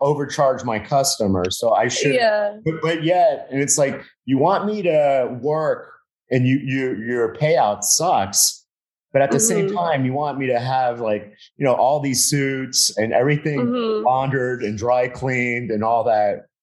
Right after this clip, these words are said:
Speaker 1: with crappy pay. It's like, you know,
Speaker 2: Yeah.
Speaker 1: it,
Speaker 2: Where
Speaker 1: it,
Speaker 2: were
Speaker 1: it
Speaker 2: you, where were you a financial advisor?
Speaker 1: Uh, I, here, I, the, the only time I left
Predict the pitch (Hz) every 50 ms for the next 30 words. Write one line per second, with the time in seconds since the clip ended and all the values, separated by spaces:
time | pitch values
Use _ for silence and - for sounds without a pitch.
0 | _ - 156 160 - - - - 269 269 254 - - 208 - - 254 240 269 247
1 | 175 98 90 92 - - 139 - - 208 156 143 147 139 254 240 226 226 220 220
2 | 220 214 214 220 220 220 226 - 240 269 277 285 - - 320 311 302 302 294 -
3 | 285 - - 240 254 262 262 262 254 262 262 262 262 254 247 240 - 254 247 240
4 | 240 233 226 - 240 226 208 226 226 233 233 233 220 226 220 208 202 - - 202
5 | 196 - - _ - - - - - _ - 107 113 113 - 127 135 135 147 147
6 | 143 139 131 131 160 160 143 110 104 98 101 - _ - 117 120 120 135 131 110
7 | 104 139 147 160 175 175 175 - 180 175 180 180 135 139 147 147 143 147 151 156
8 | 156 -